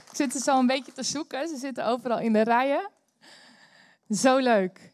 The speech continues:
De vorige doopdienst weet ik nog dat ik gewoon mijn, eh, twee van mijn eigen kinderen mocht dopen. Zo bijzonder. En nu, joh, al die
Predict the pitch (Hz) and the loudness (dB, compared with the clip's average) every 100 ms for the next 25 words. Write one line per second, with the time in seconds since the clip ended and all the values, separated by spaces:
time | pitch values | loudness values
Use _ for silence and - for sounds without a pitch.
0 | - 220 202 294 330 240 262 269 240 226 | -12 -10 -2 -2 0 2 2 2 -2 -2
1 | - 233 285 233 240 240 - 233 226 214 | -2 -4 -4 -6 -6 -8 -4 -2 0 0
2 | 214 214 202 202 202 _ _ _ _ _ | 0 0 0 -2 -6 _ _ _ _ _
3 | _ _ _ _ - 254 277 262 240 226 | _ _ _ _ -8 0 0 2 0 0
4 | 233 254 - 311 349 214 185 175 170 170 | -2 -6 -6 -6 0 0 0 0 -2 -2
5 | 165 156 160 _ _ _ _ - - - | -6 -12 -12 _ _ _ _ -10 -4 2
6 | 311 339 277 247 294 285 180 175 - - | 4 4 2 2 2 4 2 2 -2 0
7 | 233 233 233 226 247 285 254 220 196 190 | 0 0 -4 0 4 6 6 4 4 2
8 | - - - 254 269 262 _ | -2 -10 0 2 4 0 _